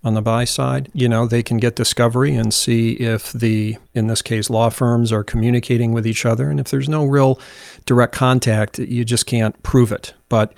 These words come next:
you raise a good point, because people think about antitrust and they hear, "Oh, price fixing is, is illegal." Well, what about the gas stations across the street from each other?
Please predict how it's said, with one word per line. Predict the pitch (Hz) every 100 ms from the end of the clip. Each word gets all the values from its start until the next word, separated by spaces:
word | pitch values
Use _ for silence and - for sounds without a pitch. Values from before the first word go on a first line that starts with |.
| - - -
you | 123
raise | 147 131
a | 120
good | 113 -
point, | 139 107 -
because | - 113 117 107 -
people | - 117 127 113
think | - 120
about | 120 113 117
antitrust | 120 110 107 139 127 - -
and | 110
they | 110
hear, | 110 120 113 110 104 -
"Oh, | 247
price | - 165 -
fixing | 165 - 185 180
is, | 156 - - -
is | 143 -
illegal." | 135 165 190 113
Well, | 113
what | 127
about | 170 156 -
the |
gas | 123 151 156
stations | - 123 - 120
across | 117 - 123 -
the | 123
street | - 156 147
from | 120
each | 113 -
other? | 113 117